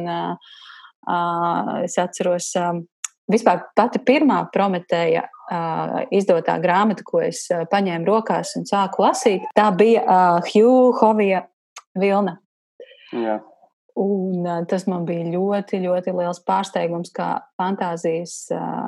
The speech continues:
Speaker 1: fantastikas, ā, žanrs ir, ā,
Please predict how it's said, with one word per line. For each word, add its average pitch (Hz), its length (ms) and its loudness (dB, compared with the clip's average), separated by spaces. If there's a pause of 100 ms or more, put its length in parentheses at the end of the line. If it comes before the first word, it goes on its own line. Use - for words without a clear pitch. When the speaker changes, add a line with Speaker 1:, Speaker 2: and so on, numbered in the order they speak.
(360)
Speaker 1:
fantastikas, - 840 -6 (120)
ā, 170 140 0 (840)
žanrs 196 600 0
ir, 175 200 0
ā, 170 180 -2